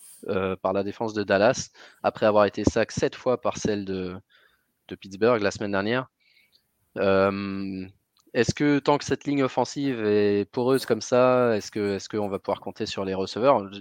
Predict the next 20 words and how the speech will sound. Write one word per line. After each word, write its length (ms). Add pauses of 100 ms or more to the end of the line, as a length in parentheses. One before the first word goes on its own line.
Chase 300
et 240
Higgins 320
font 180
quand 100
même 140
un 80
match 240
convenable. 540
Mixon, 600
malgré 460
tout, 300
fait 180
ses 160
dix 160
points. 240 (840)
Mais 100
c'est 140
difficile, 420
hein. 120